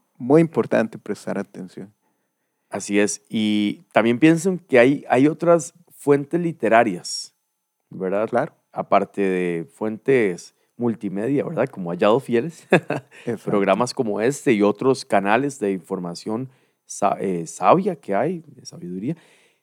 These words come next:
Speaker 2: También hay libros, don Gonzalo. Entendemos que no recomendamos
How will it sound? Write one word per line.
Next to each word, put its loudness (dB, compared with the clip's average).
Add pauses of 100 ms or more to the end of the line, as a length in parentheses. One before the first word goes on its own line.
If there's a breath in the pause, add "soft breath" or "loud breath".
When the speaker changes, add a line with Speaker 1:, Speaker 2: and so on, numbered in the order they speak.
(140 soft breath)
Speaker 2:
También 4
hay 6
libros, 2
don -10
Gonzalo. 0 (640)
Entendemos 4
que 2
no 4
recomendamos 0